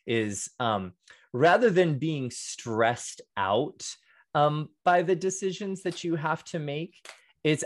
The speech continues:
actually really liberating to look at these decisions and ask yourself,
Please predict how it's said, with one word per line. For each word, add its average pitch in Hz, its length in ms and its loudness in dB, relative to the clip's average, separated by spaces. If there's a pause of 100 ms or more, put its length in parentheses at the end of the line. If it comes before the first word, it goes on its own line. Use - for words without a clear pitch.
actually 190 400 0
really 135 480 0
liberating 110 1160 -4 (400)
to - 140 0
look 127 320 2
at - 140 -2
these 131 240 -4
decisions 113 760 -4
and 107 260 -8
ask 110 400 -2
yourself, 98 760 -2